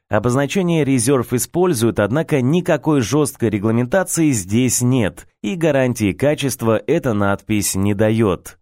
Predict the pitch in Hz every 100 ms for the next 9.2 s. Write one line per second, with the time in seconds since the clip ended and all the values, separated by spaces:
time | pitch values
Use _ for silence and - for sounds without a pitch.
0 | _ _ _ _ 92 107 104 - 196 180
1 | 147 120 101 185 156 160 196 175 170 123
2 | 104 101 185 180 - 165 190 185 180 143
3 | 147 139 - 120 113 131 143 127 95 107
4 | 101 160 160 151 147 123 107 107 104 117
5 | 113 120 120 147 143 127 87 71 - _
6 | - 208 190 170 160 - 127 104 127 156
7 | 117 107 92 123 147 123 120 101 - -
8 | 160 - 151 - 110 104 139 151 113 92
9 | 78 -